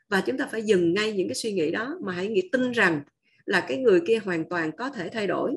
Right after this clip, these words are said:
người kia hoàn toàn có thể thoát ra khỏi cái bế tắc của hiện tại. Người kia cần được lắng nghe, người kia cần được chia sẻ, người kia chỉ cần một ai đó đồng hành ở bên cạnh, đúng không ạ? Và người kia, mình, cái mà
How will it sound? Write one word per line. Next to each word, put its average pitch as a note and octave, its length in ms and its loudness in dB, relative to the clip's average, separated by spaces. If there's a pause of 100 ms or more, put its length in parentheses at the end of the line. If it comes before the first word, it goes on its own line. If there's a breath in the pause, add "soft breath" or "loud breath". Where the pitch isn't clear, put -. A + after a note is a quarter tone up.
(440)
người G3+ 180 6
kia A#3+ 220 4
hoàn F#3+ 300 2
toàn F3 220 0
có C4 80 -4
thể G3+ 240 -4
thoát F4 260 0
ra A#3+ 380 0
khỏi E3+ 300 -2
cái D4 100 -4
bế C4+ 180 0
tắc D#4 240 -6
của G3+ 80 -4
hiện D#3 260 -2
tại. C3+ 260 0 (960)
Người F#3+ 200 4
kia B3 260 2 (100)
cần E3+ 260 0
được D#3 160 -2
lắng C4 220 -4
nghe, A3+ 280 -2 (320)
người F#3 260 2
kia A#3 260 2 (140)
cần E3+ 240 -2
được D#3+ 180 -6
chia B3 140 0
sẻ, G3 400 -4 (460)
người G3 140 2
kia B3 300 0
chỉ A3+ 80 -2
cần F3+ 460 -2 (140)
một E3 200 -6
ai B3+ 180 -6
đó C4+ 160 -4
đồng F3 240 -4
hành E3+ 240 -4
ở G3 80 -6
bên G#3 200 -8
cạnh, E3 260 -6 (960)
đúng B3 100 -8
không G3 100 -6
ạ? - 20 -14 (300 soft breath)
Và F#3+ 260 -2
người F3 320 2
kia, A#3 320 0
mình, F3+ 420 -6
cái A#3 220 -2
mà A3 220 0